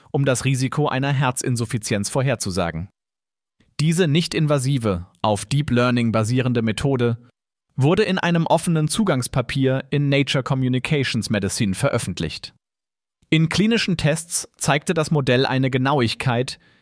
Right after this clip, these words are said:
die mit den invasiven Standardverfahren vergleichbar ist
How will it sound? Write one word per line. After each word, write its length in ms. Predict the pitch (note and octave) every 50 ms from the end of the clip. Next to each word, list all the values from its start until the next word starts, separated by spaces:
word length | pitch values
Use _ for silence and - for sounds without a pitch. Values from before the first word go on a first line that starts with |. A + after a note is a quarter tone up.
| _ _ -
die 80 | C#3
mit 180 | C3+ C#3 C3+ -
den 120 | C#3 C3
invasiven 680 | - - D3+ D#3 D#3 D3+ C3 A#2+ C3+ B2+ A#2 B2+ C3 A#2+
Standardverfahren 880 | - - C3 B2+ A2+ G#2 - - B2+ A#2 - - A2 G2+ F#2+ G#2 G2
vergleichbar 560 | - C3 A#2+ B2 B2+ A#2 A2 - - A2+ F#2+
ist 280 | - G2 - - - -